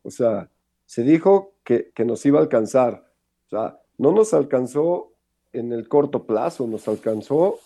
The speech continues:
a largo plazo y hoy creo que esa es una de las medidas que, que impactó directamente a, a,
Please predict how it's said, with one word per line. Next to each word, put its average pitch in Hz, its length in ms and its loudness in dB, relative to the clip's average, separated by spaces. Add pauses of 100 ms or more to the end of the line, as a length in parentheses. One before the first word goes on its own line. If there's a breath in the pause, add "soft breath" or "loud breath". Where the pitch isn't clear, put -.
(120)
a 101 100 -4
largo 110 340 -2
plazo 120 460 -2
y 104 120 -6
hoy 139 340 -4 (340)
creo 131 220 -8
que 147 140 0
esa 143 160 -4
es 143 80 -8
una 143 200 0
de 135 140 0
las 110 180 -4
medidas 127 460 -6
que, 107 400 -8 (320)
que 120 120 0
impactó 120 520 0
directamente 131 1040 -2 (280)
a, 98 360 -6
a, 101 760 -6